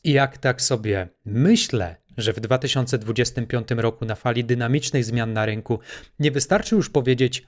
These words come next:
„Robimy sprinty, mamy stand-upy, jest super”. Dlaczego? Bo na tej scenie technologicznej zaczęły pojawiać się coraz bardziej skomplikowane projekty,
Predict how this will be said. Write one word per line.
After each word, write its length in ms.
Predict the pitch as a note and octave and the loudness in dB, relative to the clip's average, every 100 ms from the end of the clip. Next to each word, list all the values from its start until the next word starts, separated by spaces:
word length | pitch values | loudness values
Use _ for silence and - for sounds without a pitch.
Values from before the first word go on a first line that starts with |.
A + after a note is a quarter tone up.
| _ | _
„Robimy 440 | B2 C3+ D3 C#3+ | 0 2 2 2
sprinty, 540 | C3 - B2+ A2+ - F2+ - _ - | 0 0 0 0 -4 -8 -10 _ -4
mamy 300 | A#2+ C#3 C3 | 0 0 -2
stand-upy, 560 | - C#3 C3 C3+ - | -2 0 2 2 2
jest 300 | A#2+ A#2 - | 0 -2 -4
super”. 440 | - A#2 - F#2+ - _ - | -2 -2 -2 -6 -8 _ -8
Dlaczego? 640 | B2+ C3+ C#3 D3 A#2+ F2+ - _ - - - | 0 0 2 0 0 -4 -10 _ -16 -14 -8
Bo 140 | A#2 B2+ | -2 0
na 100 | C#3+ | 0
tej 160 | D#3 | 0
scenie 380 | - - E3 E3 | -2 -2 0 0
technologicznej 760 | - C3 C3 A#2 G#2+ - B2 | -2 0 2 2 -2 -2 0
zaczęły 380 | A#2+ B2+ C#3 C#3 | 0 0 2 2
pojawiać 440 | C3+ C3 C3 C3+ - | 2 0 2 0 -2
się 120 | C3 | -2
coraz 280 | C#3 C3 A#2 | 2 2 2
bardziej 320 | C3+ - C3+ | 0 0 -4
skomplikowane 640 | - B2 B2 B2 A#2 A2+ | -2 -4 -4 -2 -2 -2
projekty, 640 | - A2+ G#2 - - A#2+ | -2 -2 -2 -4 0 0